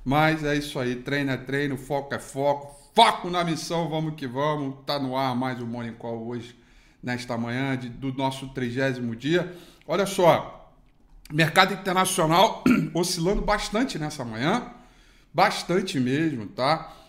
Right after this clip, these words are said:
É, a gente teve aí o mercado pela Europa, Ásia, Oceania, trabalhando terreno negativo. É, os futuros americanos saíram do terreno negativo,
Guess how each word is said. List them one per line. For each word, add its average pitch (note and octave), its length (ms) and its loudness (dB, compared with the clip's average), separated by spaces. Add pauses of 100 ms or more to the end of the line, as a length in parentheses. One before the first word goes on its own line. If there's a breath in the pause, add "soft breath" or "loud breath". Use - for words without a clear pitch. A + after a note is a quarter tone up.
(100)
É, B2 720 2
a A2+ 40 -2
gente C#3+ 280 -10
teve D#3+ 240 0
aí C#3 240 2
o C3+ 100 -2
mercado B2+ 1300 -4 (180)
pela D3+ 200 0
Europa, D3 560 2 (220)
Ásia, C#3 240 2
Oceania, C#3 560 -4
trabalhando D3 400 -4
terreno C#3+ 320 0
negativo. D3 1000 -2 (340 loud breath)
É, B2+ 720 2 (260)
os B2 140 -8
futuros F3+ 340 0
americanos D#3+ 720 -2 (220 loud breath)
saíram D#3+ 320 6
do - 80 -6
terreno D#3 200 2
negativo, D#3 560 -2